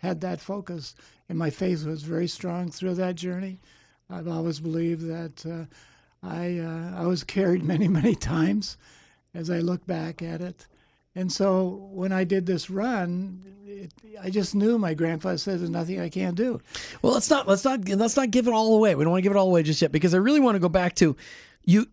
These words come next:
Speaker 2: The Lord took an experience of you growing up in, in a single parent household that wasn't so perfect.
Speaker 1: Yes.
Speaker 2: And he never wastes an experience. I mean, well, that's what I've seen about the adversity in our lives. He, he takes the adversity in our lives to shape us from who we are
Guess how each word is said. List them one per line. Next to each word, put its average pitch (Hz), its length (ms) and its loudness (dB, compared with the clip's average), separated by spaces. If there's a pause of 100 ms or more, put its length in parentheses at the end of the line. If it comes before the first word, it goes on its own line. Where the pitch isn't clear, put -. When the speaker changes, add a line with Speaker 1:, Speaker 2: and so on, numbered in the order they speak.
(160)
Speaker 2:
The 180 160 8
Lord 220 440 4
took 220 240 4
an 202 120 2
experience 180 680 2
of 131 160 0
you 190 160 6
growing 175 300 6
up 143 280 2
in, 147 260 2 (120)
in 143 100 2
a 135 60 2
single 196 440 4
parent 156 320 2
household 135 420 2
that 190 120 4
wasn't 175 460 4
so 143 200 4
perfect. 120 500 0 (140)
Speaker 1:
Yes. 151 120 -12 (320)
Speaker 2:
And 170 400 4 (440)
he 165 140 8
never 247 380 6
wastes 170 420 4
an 143 60 2
experience. 127 460 0
I - 20 0
mean, 160 140 4
well, 180 100 6
that's 202 160 4
what 208 100 4
I've 175 80 2
seen 196 160 4
about 165 180 4
the 151 100 2
adversity 185 540 2
in 170 80 2
our 156 120 2
lives. 147 280 0
He, 156 220 -2
he 156 280 0
takes 190 320 2
the 180 140 2
adversity 175 480 2
in 170 60 4
our 160 100 2
lives 151 300 0
to 139 80 0
shape - 260 2
us 156 100 0
from 127 160 0
who 220 220 6
we 208 160 6
are 151 440 0